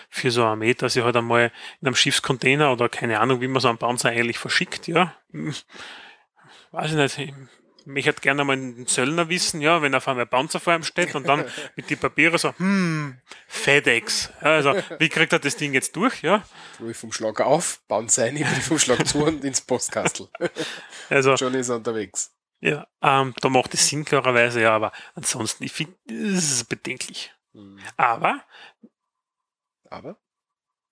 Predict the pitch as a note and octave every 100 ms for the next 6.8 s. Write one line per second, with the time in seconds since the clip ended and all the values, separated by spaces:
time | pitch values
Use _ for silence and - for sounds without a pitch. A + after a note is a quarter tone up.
0 | _ _ - - D#3+ D#3 D3+ - - -
1 | B2+ A#2+ - C#3+ - D3+ C#3 C3+ - -
2 | C#3 - - A#2+ B2+ E3 - - - -
3 | D3 C#3 - C#3+ C#3 - C#3+ C#3+ D3 D3+
4 | D3 - - C#3+ - - C#3+ C3+ - E3
5 | - - E3+ - C3+ D3 - D3 - D3
6 | - C3 C3 B2 B2 A#2+ A#2+